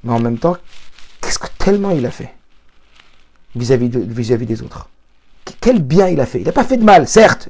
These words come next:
mais quel bien il a fait vis-à-vis des autres ? Vis-à-vis de Dieu, dans la Emouna, il était ric-rac. À tel point, comme je vous dis, que dans les Sfarim, on se pose la question, est-ce qu'il avait Emouna, pas Emouna, est-ce qu'il y croyait, il y croyait pas, combien il y croyait, et cetera.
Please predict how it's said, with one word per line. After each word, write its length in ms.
mais 100
quel 180
bien 280
il 100
a 80
fait 180
vis-à-vis 240
des 140
autres ? 220
Vis-à-vis 220
de 80
Dieu, 220
dans 80
la 100
Emouna, 320
il 60
était 340
ric-rac. 580
À 100
tel 200
point, 200
comme 180
je 60
vous 100
dis, 200
que 440
dans 180
les 180
Sfarim, 400
on 240
se 60
pose 160
la 100
question, 380
est-ce 120
qu'il 120
avait 160
Emouna, 360
pas 180
Emouna, 360
est-ce 100
qu'il 100
y 60
croyait, 320
il 60
y 40
croyait 240
pas, 380
combien 300
il 120
y 60
croyait, 400
et 60
cetera. 400